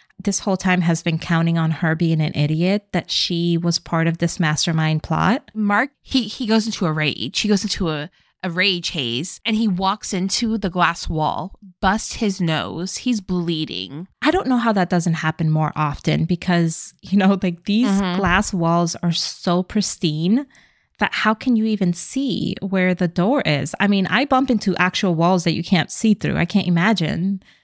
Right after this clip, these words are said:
Speaker 1: see-through walls.
Speaker 2: He walks right into this glass wall, busts his nose, and then he finds the door, shoves the receptionist out of the way,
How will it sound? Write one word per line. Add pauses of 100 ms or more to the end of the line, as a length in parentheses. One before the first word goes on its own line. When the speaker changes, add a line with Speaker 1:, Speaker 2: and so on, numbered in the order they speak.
(120)
Speaker 1:
see-through
walls. (200)
Speaker 2:
He
walks
right
into
this
glass
wall,
busts
his
nose, (120)
and
then
he (160)
finds
the
door,
shoves
the
receptionist
out
of
the
way,